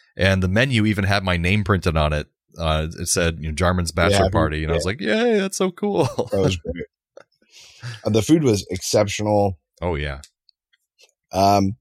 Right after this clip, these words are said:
Speaker 2: here's the one thing I'll say. The beer was kind of meh.
Speaker 1: Oh, like, their beer that they brew
Speaker 2: Their
Speaker 1: there?
Speaker 2: beer was kind of meh.
Speaker 1: Mm, I,
Speaker 2: Um,
Speaker 1: I didn't
Speaker 2: but
Speaker 1: try it.
Speaker 2: it was awesome. We had the beef tartare, and I got a few smaller things and split them and then handed them down the table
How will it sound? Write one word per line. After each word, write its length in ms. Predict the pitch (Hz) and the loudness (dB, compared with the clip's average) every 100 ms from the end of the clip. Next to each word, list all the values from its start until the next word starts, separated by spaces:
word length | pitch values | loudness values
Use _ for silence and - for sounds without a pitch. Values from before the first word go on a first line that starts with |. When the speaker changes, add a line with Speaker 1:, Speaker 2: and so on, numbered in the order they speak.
| _ _ | _ _
Speaker 2:
here's 180 | 143 165 | 2 4
the 60 | |
one 120 | 165 147 | 4 4
thing 120 | 135 | 4
I'll 120 | 123 | 2
say. 320 | 107 104 123 123 | 4 2 2 -2
The 100 | 113 | -4
beer 260 | 110 127 131 | 2 4 4
was 160 | 107 | 2
kind 220 | - 107 | 0 -2
of 60 | 92 | 0
meh. 240 | 87 85 95 - _ _ _ _ | -2 -2 -4 -10 _ _ _ _
Speaker 1:
Oh, 100 | 95 | 2
like, 140 | 98 92 | 2 2
their 180 | 104 104 | 2 2
beer 280 | 92 95 101 | 2 2 2
that 100 | 87 | 0
they 80 | 87 | -4
brew 240 | 92 95 | -2 0
Speaker 2:
Their 160 | 98 101 | 4 4
Speaker 1:
there? 80 | 123 | 4
Speaker 2:
beer 240 | 123 127 | 4 4
was 260 | 110 101 - - | 2 -2 -6 -4
kind 140 | 101 | -2
of 80 | 98 | 0
meh. 200 | 92 92 92 _ _ | 0 -2 -4 _ _
Speaker 1:
Mm, 340 | 85 85 80 76 - | -8 -8 -8 -10 -6
I, 40 | 95 98 | 0 2
Speaker 2:
Um, 80 | 95 92 | 4 2
Speaker 1:
I 40 | 85 | -2
didn't 120 | 90 | 0
Speaker 2:
but 80 | 107 | 0
Speaker 1:
try 220 | 82 78 | 0 -2
it. 80 | 80 | -4
Speaker 2:
it 20 | |
was 100 | 104 95 | -4 0
awesome. 240 | 104 95 | 0 2
We 100 | 107 | 0
had 120 | 110 | 2
the 60 | 95 | 0
beef 200 | 107 113 | -4 -2
tartare, 520 | 117 107 - 101 95 | 0 2 2 4 4
and 220 | 98 151 165 | 2 2 2
I 80 | |
got 220 | 113 110 - | 4 2 2
a 40 | |
few 200 | - 101 | -4 -4
smaller 340 | - 101 101 | -2 2 2
things 280 | 98 95 90 | 2 0 0
and 100 | 85 | -2
split 240 | 82 - 95 | -2 -4 -2
them 160 | 92 | -2
and 100 | 80 | -2
then 120 | 90 92 | -2 0
handed 280 | 113 113 | 0 0
them 100 | 95 87 | 0 0
down 180 | 87 | 0
the 80 | 82 | -2
table 480 | 76 87 80 80 76 | -2 -2 0 -4 -6